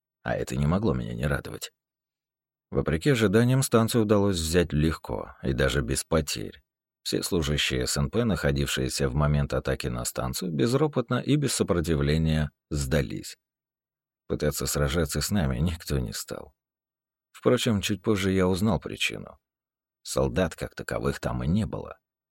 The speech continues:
Дежурная смена техников, учёные, проводившие какие-то исследования, обслуживающий станцию персонал. Всё.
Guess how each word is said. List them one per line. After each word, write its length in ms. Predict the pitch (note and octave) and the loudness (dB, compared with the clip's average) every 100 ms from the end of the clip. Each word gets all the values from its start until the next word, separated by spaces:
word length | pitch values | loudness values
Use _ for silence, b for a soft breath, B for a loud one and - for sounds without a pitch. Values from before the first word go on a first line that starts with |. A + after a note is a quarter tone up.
| _ - | _ 0
Дежурная 480 | E2 A2+ D#3 B1 | 2 2 0 0
смена 400 | G#1+ - B1+ A1+ | -2 -2 -2 -4
техников, 580 | - D3 - G#2 - - | -2 -2 0 -2 -4 -8
учёные, 460 | - - D3 G#2+ F#2 | -6 -2 0 0 -2
проводившие 600 | - D#2 D#2+ D#2+ - D2+ | 0 0 2 0 0 -2
какие-то 380 | C#2+ D2+ C2+ C2 | -2 -4 -4 -4
исследования, 720 | - D2 D2 C2+ C2+ A#1+ B1 _ - | 0 2 2 2 -2 -4 -10 _ -10
обслуживающий 720 | D2 - C#3+ C#2+ B1 - B1 | -6 -2 0 0 -2 -2 -4
станцию 420 | - D#2 D#2 B1+ | -2 -2 -2 -4
персонал. 680 | - C#2+ - B1 G#1+ - - _ | -4 -4 -2 -4 -6 -12 -16 _
Всё. 340 | - - C2+ | -8 -2 -2